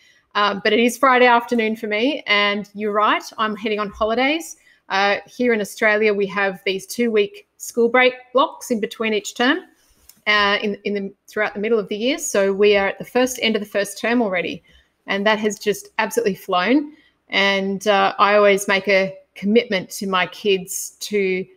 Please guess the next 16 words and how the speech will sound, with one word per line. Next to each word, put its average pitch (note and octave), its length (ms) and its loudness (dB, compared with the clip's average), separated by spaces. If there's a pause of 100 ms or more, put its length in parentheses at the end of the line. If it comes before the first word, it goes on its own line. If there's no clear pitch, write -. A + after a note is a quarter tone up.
(120)
have F#3+ 180 -4
some F3 160 -10
fun G3 300 -2
with F#3 180 -8
them. - 240 -10 (560)
Um, F3+ 480 -2 (240)
so F3+ 400 -2 (140)
they F#3 160 2
spend F#3+ 500 -2 (500)
plenty B3+ 300 4
of A#3 100 2
time A3 440 2
being G3+ 200 2
shuffled G#3 360 -4
around G3 560 0
and, F#3 200 -6